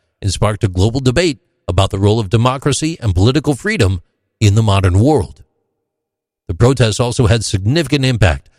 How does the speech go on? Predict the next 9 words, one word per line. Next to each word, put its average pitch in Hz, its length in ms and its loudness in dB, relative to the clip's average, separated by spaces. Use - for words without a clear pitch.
on 85 120 0
China's 113 420 0
relationship 101 600 0
with 165 220 -2
the - 80 -4
rest 101 220 0
of 95 80 0
the 80 60 -6
world, 78 340 -8